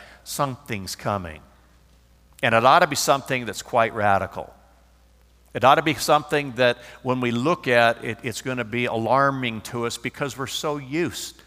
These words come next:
to things. You see, you and I, uh, we grow up, it says we're all conformed to the world.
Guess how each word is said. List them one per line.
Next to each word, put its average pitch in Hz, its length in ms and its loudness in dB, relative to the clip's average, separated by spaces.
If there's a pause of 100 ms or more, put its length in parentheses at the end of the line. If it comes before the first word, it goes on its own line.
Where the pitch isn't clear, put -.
(200)
to 101 80 -12
things. - 580 -10 (1500)
You 123 60 -8
see, 165 140 -2
you 165 240 2
and 151 120 2
I, 151 340 4 (460)
uh, 123 360 0
we 147 140 0
grow 139 320 4
up, 139 280 4
it 123 80 -6
says 135 260 -4
we're 117 180 2
all 135 160 6
conformed 131 680 -2
to 143 100 -8
the 127 80 -6
world. 127 480 -2